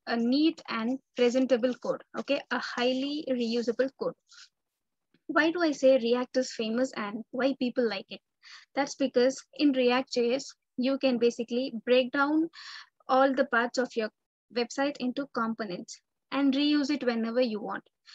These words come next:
So what is the advantage when I'm breaking down components? So when I'm breaking down,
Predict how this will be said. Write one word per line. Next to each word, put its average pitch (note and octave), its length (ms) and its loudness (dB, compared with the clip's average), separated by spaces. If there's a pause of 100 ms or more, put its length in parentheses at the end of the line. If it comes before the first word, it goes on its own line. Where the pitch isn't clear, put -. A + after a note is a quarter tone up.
(180)
So D4+ 180 -4
what D4+ 240 -2
is E4 120 -2
the D#4+ 200 -2
advantage A#3+ 720 -2
when A#3 240 -2
I'm A#3 180 -4
breaking A3 380 -4
down A3+ 300 -2
components? F#3+ 600 -10 (220)
So B3 120 -6
when A#3+ 160 -2
I'm D#4 200 4
breaking B3 380 4
down, A#3 320 -4